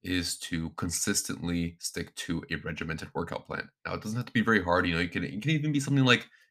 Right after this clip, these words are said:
every single morning you go on a walk, right? 'Cause some people, you know, they're, they're not quite there yet, they don't, they don't have the physical capacity to actually go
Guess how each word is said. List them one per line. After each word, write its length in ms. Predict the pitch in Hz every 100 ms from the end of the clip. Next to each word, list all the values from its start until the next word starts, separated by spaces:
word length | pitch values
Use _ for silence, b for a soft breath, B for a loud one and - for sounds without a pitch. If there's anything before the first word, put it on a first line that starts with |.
| -
every 160 | 120 123
single 240 | 131 113
morning 340 | 95 107 113 104
you 80 | 87
go 300 | 90 90 -
on 260 | 85 85 85
a 60 | 82
walk, 340 | 85 - - _ _
right? 220 | 87 85 - _ _ _ _ _ _ _
'Cause 140 | 90 90
some 140 | 113
people, 360 | 113 104 101 -
you 80 | 87
know, 100 | 87
they're, 160 | 87 -
they're 140 | 110
not 180 | 123 135
quite 220 | 135 113
there 120 | 160
yet, 200 | 151 -
they 80 | -
don't, 260 | 113 113 87
they 120 | 104
don't 240 | 110 107 - b b b _ -
have 240 | 95 95
the 80 | 95
physical 300 | 92 85 85
capacity 440 | - 90 90 87 82
to 120 | 87
actually 300 | - - 85
go 440 | 85 82 87 90